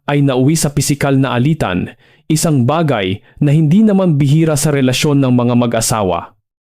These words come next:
Ngunit si Susan ay hindi nagpaawat. Sa gitna ng pagtatalo,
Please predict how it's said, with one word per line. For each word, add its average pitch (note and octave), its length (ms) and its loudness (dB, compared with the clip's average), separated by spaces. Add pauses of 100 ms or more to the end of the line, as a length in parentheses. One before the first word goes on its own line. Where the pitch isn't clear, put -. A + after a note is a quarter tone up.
Ngunit C#3+ 560 0 (240)
si D3+ 160 0
Susan C3+ 640 -2 (240)
ay B2+ 240 -2
hindi C3 400 2
nagpaawat. A#2 800 -2 (240)
Sa F#3 160 -2
gitna E3 400 0
ng A3+ 160 2
pagtatalo, A#2 880 -4